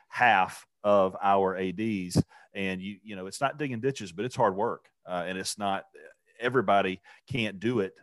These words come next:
for an extended period of time, or nor do they want to. And you have to make sure that when you have an opening,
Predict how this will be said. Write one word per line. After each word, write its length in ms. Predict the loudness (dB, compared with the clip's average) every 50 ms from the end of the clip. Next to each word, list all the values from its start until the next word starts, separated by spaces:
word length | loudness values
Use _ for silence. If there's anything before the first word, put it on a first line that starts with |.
| _ _
for 200 | -6 -2 -2 0
an 100 | 0 -2
extended 420 | -6 -10 -10 -8 -8 -8 -8 -8
period 240 | -8 -6 -6 -6 -6
of 60 | -8
time, 340 | -8 -6 -6 -4 -4 -4 -6
or 60 | -8
nor 180 | -10 -8 -8 -8
do 120 | -6 -4
they 100 | -4 -4
want 320 | -4 -2 -2 -4 -4 -4 -6
to. 160 | -16 -18 -18 _ _ _ -20 -20 _ -10
And 140 | -8 -8 -6
you 160 | -4 -4 -2
have 220 | 2 2 2 2 0
to 80 | -6
make 200 | -6 -6 -6 -6
sure 320 | -6 -6 -4 -4 -4 -4 -4
that 200 | -6 -8 -10 -10
when 360 | -10 -8 -8 -6 -6 -8 -6
you 140 | -6 -6 -4
have 220 | -2 -2 -2 -2
an 80 | -2 -4
opening, 460 | -2 -2 -2 -4 -6 -8 -8 -10 -12